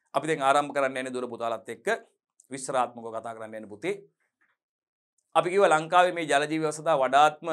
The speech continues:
යොදා ගන්න ජනප්‍රියම ක්‍රමය තමයි මඩ පොකුණු තුළ මත්ස්‍යයන් වගා කිරීම පුතේ. ඉතින් අපි දුවල පුතාලත් එක්ක දැන් සාකච්ඡා කරන්න බලාපොරොත්තු වෙන විස්තරාත්මකව කතා කරන්න බලාපොරොත්තු වෙන මේ අවස්ථාවේ දුවේ පුතේ අපි මේ ජලජීවී මසුන් වගාවට සුදුසු පොකුණක් සැලසුම් කිරීම සම්බන්ධයෙන්.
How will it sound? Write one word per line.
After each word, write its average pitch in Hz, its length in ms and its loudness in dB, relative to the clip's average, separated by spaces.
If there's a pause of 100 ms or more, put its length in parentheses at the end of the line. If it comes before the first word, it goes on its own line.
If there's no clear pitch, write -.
යොදා 127 300 0
ගන්න 143 220 -6
ජනප්‍රියම 139 440 -4
ක්‍රමය 131 240 -6
තමයි 127 220 -4
මඩ 123 260 -2
පොකුණු 135 260 -12
තුළ 127 180 -6 (220)
මත්ස්‍යයන් 120 380 -10
වගා 120 220 -4
කිරීම 110 280 -14
පුතේ. 104 260 -14 (440)
ඉතින් 127 140 -2
අපි 123 140 -6
දුවල 127 180 -2
පුතාලත් 123 320 -4
එක්ක 117 80 -12
දැන් 117 120 -8
සාකච්ඡා 117 360 -6
කරන්න 113 260 -10
බලාපොරොත්තු 117 480 -4
වෙන 131 160 -12
විස්තරාත්මකව 156 580 -2
කතා 127 280 -4
කරන්න 123 240 -8
බලාපොරොත්තු 117 500 -4
වෙන 110 100 -12
මේ 110 100 -10
අවස්ථාවේ 107 460 -12 (380)
දුවේ 123 140 -4
පුතේ 117 180 -6
අපි 123 200 -6 (420)
මේ 175 120 -2
ජලජීවී 170 560 2
මසුන් 160 320 -4
වගාවට 143 460 -2
සුදුසු 180 420 -8 (160)
පොකුණක් 269 540 2
සැලසුම් 156 440 -4
කිරීම 120 240 -12
සම්බන්ධයෙන්. 113 480 -20